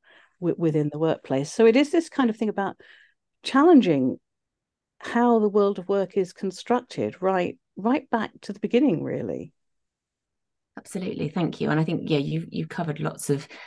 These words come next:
Speaker 2: important points there about what organisations can do, and, and certainly not making it specifically for women only to talk about this matter. I think that's a really important point. From a kind of research and, and experience perspective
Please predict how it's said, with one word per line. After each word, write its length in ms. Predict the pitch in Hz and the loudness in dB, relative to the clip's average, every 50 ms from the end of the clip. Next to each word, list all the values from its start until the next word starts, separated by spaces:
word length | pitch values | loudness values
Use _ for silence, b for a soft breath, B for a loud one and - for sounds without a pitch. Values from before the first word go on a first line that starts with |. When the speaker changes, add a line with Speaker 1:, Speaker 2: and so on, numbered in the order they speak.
| B B _ - | B B _ 0
Speaker 2:
important 560 | 147 151 151 - 156 147 - - - - - | 2 2 2 2 0 0 2 0 0 -2 0
points 280 | - 147 - - - - | 0 0 0 0 -4 -2
there 200 | - 143 139 143 | -2 0 0 0
about 320 | 139 135 135 - - - | 0 -2 -2 -2 -2 -4
what 120 | - 143 139 | -4 -2 -2
organisations 800 | 135 131 135 135 135 135 131 139 135 135 - - 135 131 127 | -2 -2 -2 -2 -2 -2 -2 -4 -4 -4 -4 -4 -4 -4 -4
can 180 | - 135 135 131 | -2 -2 -2 2
do, 300 | 135 147 139 135 135 135 | 4 4 4 6 4 4
and, 220 | 131 135 139 139 - | 4 2 0 -2 -2
and 180 | - 139 139 135 | -2 -2 -2 -2
certainly 360 | - 143 - - 131 131 131 | -2 -2 -2 0 0 2 2
not 240 | 139 139 - - 139 | 2 0 0 0 0
making 380 | 139 135 135 135 - 131 131 | 0 0 0 -4 -6 -6 -6
it 80 | - - | -6 -6
specifically 840 | - - 139 131 - 135 - - - - - 135 131 127 127 - - _ _ - | -8 -8 -8 -6 -6 -6 -8 -8 -10 -4 -2 -2 0 0 -2 -4 -8 _ _ -2
for 100 | - 139 | 0 2
women 280 | 143 135 131 127 135 | 4 4 4 6 6
only 480 | 139 139 135 131 127 - - 107 110 143 | 4 4 6 4 4 2 2 -2 -2 -4
to 200 | - - 127 123 | -4 -6 -8 -8
talk 320 | 120 - - 135 123 120 - | -8 -6 -4 -4 -4 -4 -4
about 220 | - 131 127 - | -4 -4 -4 -2
this 220 | - 127 123 - - | -2 -4 -4 -2 -2
matter. 320 | 127 127 127 - - - | -4 -4 -4 -8 -12 -12
I 40 | - | -8
think 180 | 139 147 - - | -6 -6 -6 -6
that's 200 | 147 - - - | -6 -8 -8 -8
a 40 | 135 | -6
really 200 | 135 131 127 127 | -4 -2 -2 0
important 520 | 127 123 - 135 131 127 - 151 156 - | -2 -2 -2 -6 -8 -6 -4 -6 -6 -2
point. 400 | - 143 139 - - - - - B B B B _ - | -2 -2 0 0 -2 -6 -10 -16 B B B B _ -2
From 160 | 190 190 185 | 0 2 2
a 140 | 170 160 160 | 2 0 0
kind 200 | - 175 165 156 | 0 0 -2 -2
of 120 | 147 - B B B B B B B B B - | -2 -4 B B B B B B B B B -10
research 720 | - 147 160 160 156 156 - 151 151 - - - - - - | -4 0 2 2 2 0 -2 -2 -2 -2 -4 -8 -16 -10 -8
and, 300 | 135 135 135 135 135 - - | -6 -4 -4 -4 -6 -6 -6
and 300 | 143 135 135 135 - - - | -4 -4 -4 -4 -6 -8 -8
experience 640 | - - - - - - 160 156 147 139 143 - - | -10 -10 -10 -8 -2 2 2 4 4 2 0 -4 -6
perspective 680 | - 151 151 - - - - - - 143 139 139 147 - | -8 -10 -6 -4 -6 -6 -6 -6 -4 -4 -4 -4 -6 -12